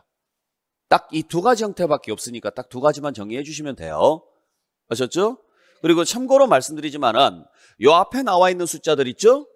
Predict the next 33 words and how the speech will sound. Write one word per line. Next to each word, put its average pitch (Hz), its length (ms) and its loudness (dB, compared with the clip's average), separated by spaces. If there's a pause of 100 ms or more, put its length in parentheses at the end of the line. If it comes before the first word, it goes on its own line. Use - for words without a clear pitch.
(280)
요거 147 180 2
아무 180 300 4
의미 175 180 0
없는 165 200 -4
숫자예요. 131 800 2 (580)
크게 165 180 -2
신경 180 240 -2
쓰지 - 200 -10
마시고 107 640 2 (320)
딱 - 260 0
내가 160 280 4
원하는 151 560 0
거 247 460 2 (300)
큰 285 400 -2
편의 226 640 2
사분의 175 580 2
일 226 220 0
이하가 208 540 2
돼야 143 160 2
된다. 80 640 -8 (400)
그러니까 156 400 2
이하가 226 480 0
돼야 147 180 2
되니까 131 320 -4
일단 135 340 0
큰 277 220 -10
편의 277 300 -4
사분의 175 420 2
일 165 80 0
이 156 60 2
얼마인지 135 500 0
먼저 127 300 -4
계산하시고 120 800 -6